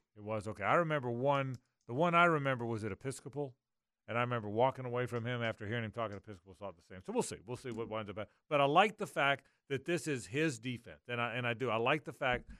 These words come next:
that it, that it is, that it is going to be his defense. I am interested in the,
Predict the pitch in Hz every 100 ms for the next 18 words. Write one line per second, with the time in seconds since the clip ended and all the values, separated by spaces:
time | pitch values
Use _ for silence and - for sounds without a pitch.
0 | - _ 123 117 120 120 120 113 107 110
1 | 104 120 110 107 92 _ - 139 147 135
2 | 139 131 104 117 107 101 87 _ _ _
3 | - 147 226 269 214 180 143 165 143 139
4 | 131 123 113